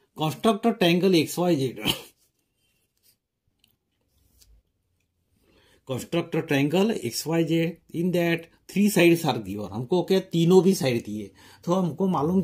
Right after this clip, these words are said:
चाहिए कि जब हमको तीनों भी साइड दी जाती है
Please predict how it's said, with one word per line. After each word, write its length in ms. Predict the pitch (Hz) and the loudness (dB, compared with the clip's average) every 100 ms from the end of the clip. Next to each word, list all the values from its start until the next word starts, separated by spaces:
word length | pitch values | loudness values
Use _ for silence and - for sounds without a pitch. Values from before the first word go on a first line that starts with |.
| 190 | 2
चाहिए 300 | 190 185 156 - - - - - | 2 2 0 -8 -20 -20 -20 -2
कि 460 | 185 190 190 208 - _ _ 131 139 | 6 8 8 4 -2 _ _ -6 2
जब 260 | 196 165 _ _ _ _ _ _ _ _ - | 2 0 _ _ _ _ _ _ _ _ -8
हमको 340 | 156 - 190 196 170 | -8 2 2 4 2
तीनों 280 | 156 196 190 | 4 6 6
भी 120 | 233 | 4
साइड 300 | 196 151 151 | 4 2 0
दी 160 | 170 160 | -2 0
जाती 320 | 156 - 147 | -2 -4 -8
है 180 | 110 90 | -8 -10